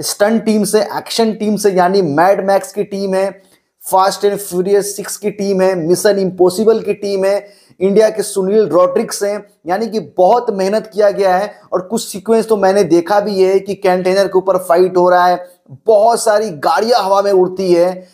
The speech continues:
बहुत सारे ट्रक ऐसे ब्लास्ट करते हैं, यानी कि प्रॉपर साउथ टाइप की फिल्म है, लेकिन एक्शन इसमें इंटरनेशनल स्टाइल का होगा। नयनतारा भी दोस्तों ज्वाइन करेंगी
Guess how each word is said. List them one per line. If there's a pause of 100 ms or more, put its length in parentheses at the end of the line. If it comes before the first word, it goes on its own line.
(180)
बहुत
सारे
ट्रक
ऐसे
ब्लास्ट
करते
हैं,
यानी
कि
प्रॉपर
साउथ
टाइप
की
फिल्म
है,
लेकिन
एक्शन
इसमें (320)
इंटरनेशनल
स्टाइल
का
होगा।
नयनतारा
भी
दोस्तों
ज्वाइन
करेंगी